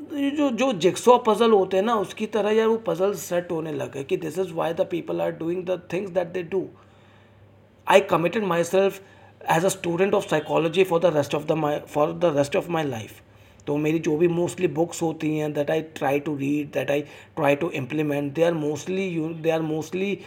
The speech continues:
dealing with the psychology of the people, psychology of the self, psychology of the money, everything is related to psychology। कोई भी चीज़ होती है, तो उसके पीछे की क्या परस्पर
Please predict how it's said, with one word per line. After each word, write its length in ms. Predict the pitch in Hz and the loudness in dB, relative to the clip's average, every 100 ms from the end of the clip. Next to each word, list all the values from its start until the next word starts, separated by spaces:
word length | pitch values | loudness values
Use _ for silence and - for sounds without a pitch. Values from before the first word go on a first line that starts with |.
| - - - 147 | -20 -20 -2 6
dealing 320 | 175 190 196 | 8 8 6
with 120 | 185 | 4
the 100 | 190 185 | 0 2
psychology 640 | 170 - 156 160 175 185 | 0 2 2 4 4 4
of 140 | 165 160 | 2 2
the 100 | 175 | -2
people, 380 | 170 156 170 170 | -2 0 0 0
psychology 600 | 156 151 151 151 165 170 151 | 0 0 2 2 2 0 0
of 80 | 151 | 0
the 220 | 170 - | -6 -2
self, 260 | 156 170 - | -2 -2 -2
psychology 580 | 151 151 143 151 156 165 | -4 0 0 0 0 -2
of 120 | 151 | 0
the 240 | 165 156 | 0 0
money, 400 | 143 151 170 180 | -2 -4 -2 4
everything 380 | 190 254 226 226 | 4 6 6 4
is 100 | 180 | 2
related 300 | 175 165 165 | 0 0 0
to 100 | 180 170 | 0 0
psychology। 500 | 151 139 127 131 147 | -4 -4 -6 -6 -6
कोई 180 | 156 | -4
भी 100 | 165 | -4
चीज़ 180 | 185 220 | -4 -6
होती 340 | 151 151 147 190 | -4 -6 -4 0
है, 80 | |
तो 200 | 202 220 - - - - | 2 2 -2 -18 -20 -6
उसके 280 | 175 - 226 | -6 0 -2
पीछे 340 | 226 190 196 | 0 -2 0
की 140 | 202 233 | 0 -2
क्या 300 | - 190 220 | 2 4 4
परस्पर 760 | - 170 175 - 226 226 214 | 4 0 0 0 2 2 2